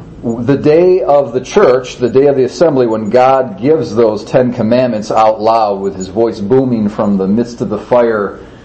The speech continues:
um, that was a specific day on the Jewish calendar. It was the day of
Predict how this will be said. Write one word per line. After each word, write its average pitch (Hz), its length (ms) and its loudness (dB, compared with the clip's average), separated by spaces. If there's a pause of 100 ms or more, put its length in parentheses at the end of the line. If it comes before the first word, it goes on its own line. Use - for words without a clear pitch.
(280)
um, 117 540 0 (360)
that 165 380 0
was 180 180 -2
a 131 60 -8
specific 151 600 -4
day 147 260 4
on 123 140 0
the 113 80 -8
Jewish 123 320 -2
calendar. 113 600 0
It 110 120 -6
was 107 180 -4
the 113 80 -4
day 131 540 2
of 110 440 0